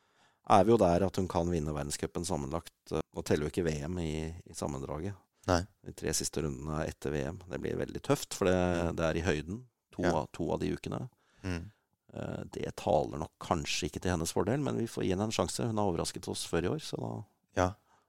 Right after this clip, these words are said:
Speaker 1: får vi håpe at det, at det kan bli bra.
Speaker 2: Mm. Apropos dette her med norsk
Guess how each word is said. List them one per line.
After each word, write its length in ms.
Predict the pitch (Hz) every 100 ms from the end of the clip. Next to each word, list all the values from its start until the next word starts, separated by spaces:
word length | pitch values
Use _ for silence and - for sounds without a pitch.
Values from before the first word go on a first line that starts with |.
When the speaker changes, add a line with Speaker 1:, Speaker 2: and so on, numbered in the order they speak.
| _ -
Speaker 1:
får 40 |
vi 40 | 98
håpe 260 | 87 -
at 100 | 82
det, 200 | 82 80 80 _ _ _
at 80 | -
det 100 | -
kan 100 | -
bli 100 | 90
bra. 160 | 87 90 _ _ _ _ -
Speaker 2:
Mm. 280 | 110 80 85 _ _ _ -
Apropos 800 | - - 104 - 90 85 90 90
dette 180 | 90 -
her 100 | 82
med 160 | 78 85
norsk 280 | 80 -